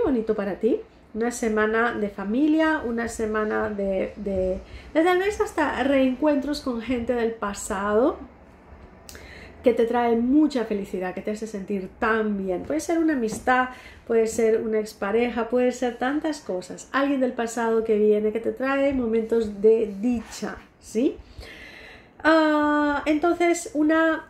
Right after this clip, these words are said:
felicidad que desborda esta semana a nivel del trabajo. Dice que las cosas cambian y cambian de alguna forma tan radical para ti. Eh, me dicen, eh, que de alguna forma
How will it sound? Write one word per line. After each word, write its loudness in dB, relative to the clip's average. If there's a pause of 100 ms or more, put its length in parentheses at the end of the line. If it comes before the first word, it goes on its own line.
(140)
felicidad 2
que 2
desborda 2
esta 0
semana -2
a -2
nivel 0
del 4
trabajo. 0
Dice -2
que 2
las 2
cosas -8
cambian 0 (380)
y -2
cambian 4
de 4
alguna 0
forma -2
tan 0
radical 0
para 2
ti. -2 (500)
Eh, 4
me 2
dicen, 2
eh, -4
que -2
de 0
alguna 2
forma 0